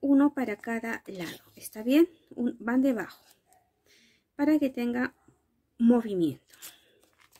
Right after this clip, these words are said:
Este hombre de nieve no va a llevar manitos, para que pueda se verse todo gordito y se luzca su cuerpecito, porque no he querido tapar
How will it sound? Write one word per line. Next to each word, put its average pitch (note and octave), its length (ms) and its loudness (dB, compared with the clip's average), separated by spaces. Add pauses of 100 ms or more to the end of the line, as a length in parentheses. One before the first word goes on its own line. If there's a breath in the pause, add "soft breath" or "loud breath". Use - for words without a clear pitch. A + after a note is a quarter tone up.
(2250)
Este F4+ 260 2
hombre D#4+ 220 8
de C4+ 100 2
nieve C#4 340 2
no B3 200 0
va B3 80 -2
a B3+ 40 -2
llevar G3 360 -6
manitos, C4+ 600 0 (2250)
para C4+ 220 2
que D4+ 180 2
pueda A#3 580 -4
se - 200 -14
verse G3+ 380 -6
todo B3 320 -4
gordito A#3 800 -4
y - 120 -4
se - 160 -8
luzca F#3+ 360 -4
su B3+ 200 -10
cuerpecito, - 640 -10
porque A#3 200 -6
no B3+ 120 4
he D4 40 0
querido C4 380 0
tapar A3 460 -4